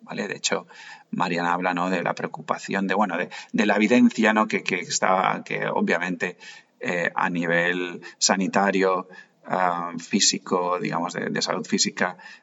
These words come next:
las repercusiones que estaba teniendo el tema de, del covid, del coronavirus, ¿no? Y, eh, lo que más le preocupaba por e-, a ella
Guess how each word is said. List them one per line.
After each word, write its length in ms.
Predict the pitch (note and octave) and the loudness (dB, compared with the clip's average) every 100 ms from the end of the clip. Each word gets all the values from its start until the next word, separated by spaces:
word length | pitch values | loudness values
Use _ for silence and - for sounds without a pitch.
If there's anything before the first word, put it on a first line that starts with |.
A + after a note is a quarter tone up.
| _ | _
las 440 | - - F#2+ F2 F2 | -10 -4 -2 -2 -2
repercusiones 760 | F#2+ F2 - - - G2+ F2 | -2 -2 -4 -2 2 2 0
que 80 | - | -2
estaba 260 | - F#2 F2+ | -2 -2 0
teniendo 520 | F#2 F2+ F2 F2 F2 | -2 -2 -2 0 0
el 200 | E2+ D#2 | -2 -2
tema 200 | F2 E2+ | -2 0
de, 200 | F2 F2 | -2 -4
del 260 | - G2 - | -6 -6 -2
covid, 300 | G2 F#2+ - | -2 0 -4
del 140 | - | -6
coronavirus, 600 | - - F#2 G2+ G2 G2+ | -6 -6 0 0 2 2
¿no? 180 | G2+ - - - - _ - | 2 2 -10 -18 -20 _ 4
Y, 460 | A#2+ A2+ A2 A2 | 8 8 6 2
eh, 560 | A2+ - F2+ E2+ F2 F2+ | 0 -2 -2 -4 -4 -2
lo 140 | - | -2
que 100 | F#2+ | 0
más 180 | F2+ - | -2 0
le 80 | F#2+ | -2
preocupaba 420 | F#2+ F#2+ F2+ F2+ | -2 0 2 2
por 140 | F#2+ | 2
e-, 120 | F#2+ G2 | 2 2
a 320 | F#2+ F2+ F#2+ | 0 4 4
ella 320 | F#2+ F2+ G2 | 2 0 -4